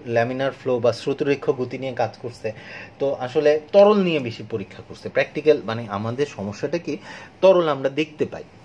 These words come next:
যে কোনো তরল আমরা দেখতে পাই, কিন্তু গ্যাসটা আমরা দেখতে পাই না। হ্যাঁ, গ্যাস প্রবাহিত হয়, আমাদের বাতাস প্রবাহিত হয়, গ্যাস প্রবাহিত হয়, কিন্তু আমি কি বাতাস দেখি, গ্যাস কি দেখতে পাই? দেখতে পাই না। কাজেই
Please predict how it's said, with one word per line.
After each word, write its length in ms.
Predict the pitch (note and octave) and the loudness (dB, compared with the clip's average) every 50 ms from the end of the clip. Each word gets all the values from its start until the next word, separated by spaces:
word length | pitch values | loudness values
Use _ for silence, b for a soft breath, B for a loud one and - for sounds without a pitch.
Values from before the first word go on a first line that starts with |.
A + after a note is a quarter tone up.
| - - - - | -20 -18 -12 -10
যে 220 | G#2+ G#2 A#2 B2+ | -6 -4 -4 -2
কোনো 240 | - D#3 D#3 E3+ F3 | -2 0 0 0 2
তরল 320 | E3+ D3+ C3+ C#3+ D#3 D#3+ | 6 8 8 8 8 6
আমরা 160 | E3 F3+ F#3+ | 2 0 -2
দেখতে 380 | G3 E3+ F3 F#3 F#3 - - - | 0 2 0 0 0 -2 -4 -6
পাই, 200 | - - D#3+ - - | -4 -4 -8 -8 -8
কিন্তু 180 | - C3 C3+ C#3 | -8 -8 -8 -6
গ্যাসটা 460 | A2+ A2+ B2+ C3+ C3 - - - F3 | 0 4 4 4 4 2 -2 -4 -2
আমরা 160 | E3+ F3 G3 | -2 -2 -2
দেখতে 420 | F3 D3 D#3 G3 - F#3+ - - D#3+ | 2 4 4 4 4 2 -4 -6 -6
পাই 180 | - - - - - | -6 -8 -12 -12 -16
না। 60 | - B B B B B B B - | -20 B B B B B B B 0
হ্যাঁ, 140 | B3 B3+ | 0 0
গ্যাস 320 | F3 B2+ C#3+ F#3 G3+ G3+ - | 2 4 4 4 4 4 2
প্রবাহিত 420 | - G3+ G3 G3+ G#3 A3 G3+ G#3 | 0 2 4 4 4 4 6 6
হয়, 320 | A3 G3 D#3 D3 G#2+ F#2+ - B B B B B B B - | 6 6 6 4 4 4 2 B B B B B B B 0
আমাদের 360 | G#2+ A#2 B2 C#3 D3+ E3 E3 | 2 2 4 4 4 2 4
বাতাস 320 | D3 C#3 C3 - - F3+ F3 - - | 4 4 4 4 4 2 2 0 -2
প্রবাহিত 420 | - E3+ D#3+ F3 F#3 G3+ G3 G3+ | -2 2 2 4 4 4 6 6
হয়, 360 | G3+ F3 B2+ A#2 G2 F2 E2 E2+ F#2 | 6 6 6 4 0 0 -2 -2 2
গ্যাস 340 | G#2+ A#2+ C3+ D3 - - - | 6 6 6 6 4 0 -4
প্রবাহিত 360 | - C#3+ C3+ D#3 E3 E3+ E3+ D#3 | -4 0 0 2 0 0 0 0
হয়, 240 | C3 G#2+ G2 B2+ D3+ B B B B B B | 0 2 0 0 -2 B B B B B B
কিন্তু 240 | - D#3+ D#3 D#3+ D#3 | -12 -8 -6 -6 -6
আমি 300 | - A#2+ B2 C#3 C#3+ C3+ - | -6 -6 -6 -6 -6 -8 -8
কি 200 | - B2 A2 G#2+ G2+ - | -8 -6 -6 -6 -2 -2
বাতাস 340 | G2+ F#2+ - C3+ A#2+ A2+ A2 | 0 0 2 0 -2 -2 -2
দেখি, 380 | G#2 A#2 A#2 - - A3 - - | -4 -6 -6 -4 -6 -6 -6 -2
গ্যাস 240 | - F#2 - - - | -2 -4 -4 -4 -6
কি 120 | - B2+ A2+ | -10 -10 -6
দেখতে 380 | G#2 A2+ A#2 - - - G3 | -4 -6 -6 -6 -2 -2 0
পাই? 220 | F#3+ G#3+ G#3+ A2 - - - - - | 2 2 2 0 0 -6 -14 -10 -8
দেখতে 260 | A2 G#2 - - F#2+ | -8 -8 -8 -10 -12
পাই 160 | - D#2+ D#2 D#2+ | -10 -10 -12 -14
না। 80 | E2 F#2 | -14 -4
কাজেই 300 | - C3 C3 D#3 F3 | -4 -2 -2 0 -2